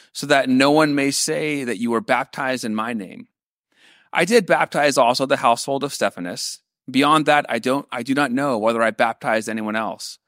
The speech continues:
For Christ did not send me to baptize, but to preach the gospel, and not with words of eloquent wisdom,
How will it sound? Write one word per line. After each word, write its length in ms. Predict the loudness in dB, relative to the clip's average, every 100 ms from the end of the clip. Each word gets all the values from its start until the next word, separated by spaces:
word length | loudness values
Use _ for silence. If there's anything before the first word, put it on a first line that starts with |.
| _ _ _ _ -4
For 120 | -4
Christ 460 | 0 0 2 0 -2
did 140 | 0
not 280 | 2 2 2
send 320 | 2 2 2
me 160 | 0 0
to 140 | -2
baptize, 840 | -2 -2 -4 -8 -6 -4 -6 -8 -6
but 120 | -6
to 60 | -6
preach 420 | -10 -6 -4 -6
the 160 | -8 -4
gospel, 640 | -2 -2 -4 -10 -14 -16 _ _ _ _ _ -20 -20 -20 -8
and 160 | 0 4
not 220 | 4 4
with 140 | 0 2
words 420 | 4 6 4 2
of 80 | 2
eloquent 380 | 0 0 0
wisdom, 440 | 0 0 -2 -2